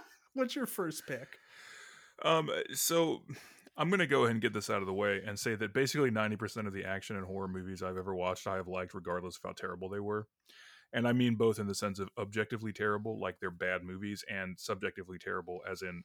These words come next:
Speaker 2: they're terrible movies that I like somehow.
Speaker 1: Mm-hmm.
Speaker 2: So we'll go ahead and get that caveat out of the way. And anybody that's a big horror aficionado, you know exactly what I'm talking about.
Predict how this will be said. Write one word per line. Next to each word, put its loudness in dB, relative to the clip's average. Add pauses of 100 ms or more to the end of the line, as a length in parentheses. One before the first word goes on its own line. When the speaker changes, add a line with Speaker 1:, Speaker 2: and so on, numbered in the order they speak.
(100)
Speaker 2:
they're -2
terrible -2
movies -10
that -8
I -2
like -8
somehow. -6 (460)
Speaker 1:
Mm-hmm. -6 (240)
Speaker 2:
So 6
we'll 2
go 8
ahead 6
and 2
get 2
that 2
caveat 2
out 0
of -2
the -4
way. 0
And -2
anybody 4
that's 0
a 0
big 0
horror -4
aficionado, -4
you 0
know 4
exactly 0
what -6
I'm -8
talking -6
about. -10